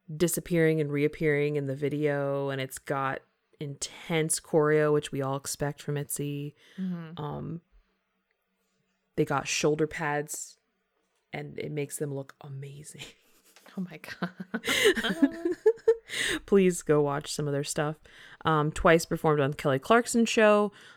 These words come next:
Speaker 1: Um, it was insane. There was, like,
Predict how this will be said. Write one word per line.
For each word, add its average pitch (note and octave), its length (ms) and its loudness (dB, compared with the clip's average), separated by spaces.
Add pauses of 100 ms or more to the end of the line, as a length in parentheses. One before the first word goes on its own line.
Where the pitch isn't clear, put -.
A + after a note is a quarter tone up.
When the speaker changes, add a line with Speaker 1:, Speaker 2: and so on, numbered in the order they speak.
(120)
Speaker 1:
Um, D#3 380 4
it G3+ 80 6
was C#4+ 160 6
insane. E3+ 680 2
There F3 160 4
was, A3+ 160 2
like, E3+ 480 0